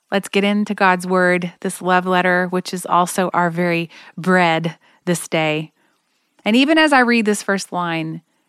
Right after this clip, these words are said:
it's gonna remind you that there's a place for us to open up before God in honesty. I love how David paved the way for us, even in the Psalms, even in God's word, to be able to have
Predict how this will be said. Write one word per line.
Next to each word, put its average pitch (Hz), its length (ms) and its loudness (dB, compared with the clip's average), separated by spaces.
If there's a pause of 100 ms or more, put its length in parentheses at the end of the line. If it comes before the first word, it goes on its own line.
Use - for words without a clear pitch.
(140)
it's 185 100 -12
gonna 196 220 0
remind 180 460 -2
you 160 340 -6 (340)
that - 160 -12
there's 185 160 -2
a 185 60 -2
place 202 340 -4
for 226 200 0
us 226 360 2 (300)
to - 120 -4
open 214 280 2
up 196 160 0
before 190 320 0
God 170 560 0 (240)
in 185 160 -2
honesty. 165 760 -4 (600)
I 185 80 -2
love 185 200 4
how 185 140 2
David 175 320 -2
paved 208 300 0
the 208 80 4
way 190 160 2
for 180 200 -4
us, 170 220 -4
even 220 260 0
in 233 120 0
the 196 80 -2
Psalms, 170 540 -2
even 220 200 -2
in 240 80 0
God's 202 240 2
word, 180 300 0
to 175 40 -6
be 175 120 -4
able 190 240 -4
to 190 100 -4
have 175 320 0